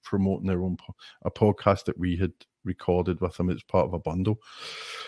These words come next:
Um, so I think maybe next year, um, it would be interesting to see that kind of development of revenue.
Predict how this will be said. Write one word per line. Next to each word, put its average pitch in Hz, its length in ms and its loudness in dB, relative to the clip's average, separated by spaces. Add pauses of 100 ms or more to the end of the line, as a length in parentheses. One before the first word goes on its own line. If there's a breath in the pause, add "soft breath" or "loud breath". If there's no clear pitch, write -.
(280 loud breath)
Um, 98 460 6
so - 160 4
I 147 60 8
think 190 240 8 (420)
maybe 131 500 10
next - 560 4
year, 131 320 4 (840)
um, 95 960 -2
it 98 40 0
would 95 120 -2
be 110 160 2
interesting 117 540 4
to - 160 -8
see 104 240 -4
that 101 180 -4 (100)
kind 98 220 -10
of 95 160 -10
development 98 840 -2
of - 40 -4
revenue. 107 600 4